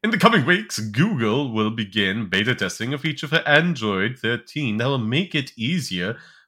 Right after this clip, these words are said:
for users of Braille displays to get, uh, up and running. Google announced in a blog post on Thursday that the next, uh,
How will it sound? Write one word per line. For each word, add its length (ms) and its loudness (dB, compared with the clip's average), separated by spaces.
for 60 0
users 920 -2
of 520 -6
Braille 440 -2
displays 720 -6
to 100 -6
get, 380 -4
uh, 440 -2
up 160 -4
and 160 -2
running. 420 -2
Google 340 4
announced 480 0
in 140 -4
a 180 0
blog 580 2
post 360 -4
on 220 0
Thursday 520 0
that 140 -4
the 60 -10
next, 400 -4
uh, 220 6